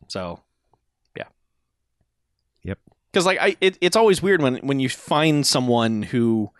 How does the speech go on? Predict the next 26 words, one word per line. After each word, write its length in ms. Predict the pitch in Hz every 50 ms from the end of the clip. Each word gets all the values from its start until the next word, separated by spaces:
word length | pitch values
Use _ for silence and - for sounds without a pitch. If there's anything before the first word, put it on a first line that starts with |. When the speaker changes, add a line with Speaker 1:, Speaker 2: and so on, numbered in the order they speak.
| _ _ _ _ _ _ _ _ _ _ _ - 123
Speaker 1:
becomes, 340 | 127 139 - 156 135 123 131
like, 140 | 123 120
a 160 | 131 117 104 - _ _ -
prolific 480 | - - 139 127 135 135 - 135 104
director 320 | - 127 123 120 - - 117
of 100 | 110 -
television 540 | - - 151 143 117 113 104 - 113 104 98
who, 140 | 85 120
like, 240 | 110 110 110 107 95
just 180 | - 120 107 -
circles 440 | - - 165 135 - 131 117 101 117
in 180 | - 139 135
and 100 | 127 117
out 280 | 117 113 117 123 - _ -
of 180 | 117 110 98
the 80 | 101 107
world, 640 | 101 95 110 113 117 120 120 113 107 101 98 - _ _ _ _ _ _ _ _ _ _ _ _ _ _ _ -
uh, 120 | 120 127 -
of 200 | - 117 113 101 -
T 160 | - - 147
V, 100 | 123 135
like, 260 | 139 135 120 104 - - - - - _ _ -
d-, 140 | 139 131 -
you 100 | 143 131
know, 180 | 113 90 85 - -
out, 180 | - 104 95 -